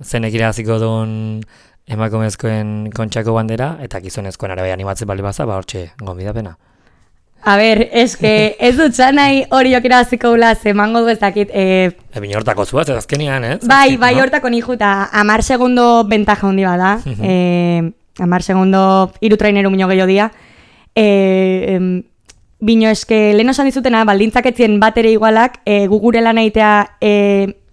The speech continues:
Speaker 2: ehuneko ehunean ateko ga, kriston goziak inateko ga, onduan eukiko jugu gaina, em, ta eske asko konfiatze dut, mm, nere neska bakoitzean, netan,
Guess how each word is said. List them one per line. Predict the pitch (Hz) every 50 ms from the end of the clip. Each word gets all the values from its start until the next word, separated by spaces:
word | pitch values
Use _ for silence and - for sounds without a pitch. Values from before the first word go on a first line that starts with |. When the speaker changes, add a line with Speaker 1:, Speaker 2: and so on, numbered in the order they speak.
| _ _ _ _ _
Speaker 2:
ehuneko | - 233 226 233 233 226 220 226
ehunean | 220 220 226 220 208 208
ateko | 208 202 220 226 233 220
ga, | 247 262 277 - - - - - -
kriston | - 233 214 - 233 226
goziak | 220 214 - 226 214 208
inateko | 208 208 202 202 220 208 226 220
ga, | 220 233 240
onduan | 226 220 214 214 214 220 214 202
eukiko | 190 208 196 - 214
jugu | - 214 208 208
gaina, | 202 214 214 214 208 214 220 233 233 - - - - - - _ _
em, | - 220 208 208 202 196 196 190 190 190 190 190 190 190 185 185 180 - _ - - _ _ _ - - _ _ _ _ _ _ _ _ _ _
ta | 240 226 220 214 208 202 202 202 202 196 196 190 - - _
eske | - 214 - - 233
asko | 233 233 - - 294
konfiatze | 277 240 226 - 247 254 254 - 262 247
dut, | 247 240 240 247 247 240 - -
mm, | 240 240 233 233 233 233 233 233 233 233 233 220 - _ _ - 247 240 240 233 233
nere | 233 233 233 233
neska | 233 233 240 240 240 - - - 233 220 226 214
bakoitzean, | 202 220 220 220 240 233 233 226 - - 240 233 240 262 269 302 - -
netan, | 226 220 233 247 233 254 240 247 262 302